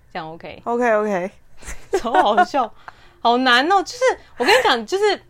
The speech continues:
Speaker 1: 我，我，我，我，我从来没有遇过一个男生，他很有礼貌，然后问你说，“哎，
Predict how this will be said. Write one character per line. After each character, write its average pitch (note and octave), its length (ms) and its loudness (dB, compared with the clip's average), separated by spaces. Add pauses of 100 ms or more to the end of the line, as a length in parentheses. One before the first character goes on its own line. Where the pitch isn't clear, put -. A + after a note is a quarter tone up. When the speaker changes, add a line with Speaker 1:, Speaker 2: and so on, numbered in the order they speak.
(800)
Speaker 1:
我， A#3+ 160 2 (100)
我， A#3 220 2
我， A#3 420 2 (180)
我， A3+ 140 -2
我 A3 160 -4
从 C#4 280 2
来 F#4+ 160 4
没 G4 80 2
有 C#4 100 2
遇 D4+ 160 2
过 C#4 180 4
一 B3+ 40 4
个 A3 80 0
男 F#3 200 -6
生， A3 160 -6
他 B3 140 -6
很 G3+ 180 -8
有 F#3+ 200 -6
礼 E3+ 180 -10
貌， F#3+ 240 -6
然 F3 80 -6
后 F3+ 60 -6
问 A3 200 -4
你 G3+ 80 -6
说 C#4+ 220 -2
，“哎， D4+ 40 -10